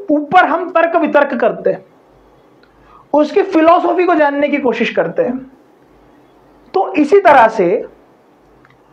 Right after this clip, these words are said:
भारतीय जीवन शैली में नौ school हुए,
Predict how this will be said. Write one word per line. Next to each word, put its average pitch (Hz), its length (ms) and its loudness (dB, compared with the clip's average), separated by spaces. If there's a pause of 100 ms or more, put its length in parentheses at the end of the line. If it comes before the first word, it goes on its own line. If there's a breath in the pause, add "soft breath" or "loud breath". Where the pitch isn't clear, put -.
(440 soft breath)
भारतीय 240 500 2
जीवन 285 320 2
शैली 226 340 2
में 196 320 -2 (1600)
नौ 254 220 2
school 302 340 0
हुए, 285 180 -2